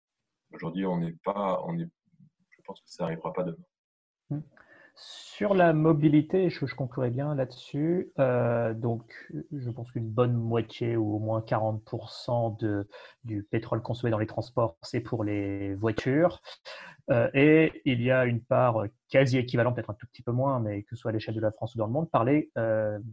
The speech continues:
Speaker 2: camions. Donc, le transport de marchandises. Quel est le potentiel ? Est-ce que c'est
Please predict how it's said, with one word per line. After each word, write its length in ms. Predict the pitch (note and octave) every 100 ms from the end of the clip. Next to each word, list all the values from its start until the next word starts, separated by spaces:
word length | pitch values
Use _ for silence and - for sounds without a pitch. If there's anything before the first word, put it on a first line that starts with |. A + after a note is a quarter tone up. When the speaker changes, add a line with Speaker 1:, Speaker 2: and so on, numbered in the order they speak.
| -
Speaker 2:
camions. 340 | D#3+ C#3 A#2+ - _ _ _ - - - _
Donc, 120 | A#2+
le 40 | A#2
transport 400 | - A#2 C#3+ C3
de 100 | A2+
marchandises. 800 | A2+ B2 - B2 A2+ A2 A2 - _ _ _ _ _ -
Quel 400 | D#3 D3+ C#3+ D3
est 280 | E3 E3+ E3
le 300 | C3+ B2 B2
potentiel ? 880 | C#3+ B2+ - C3+ B2 - - -
Est-ce 100 | B2+
que 80 | -
c'est 300 | A#2+ A#2+ A2+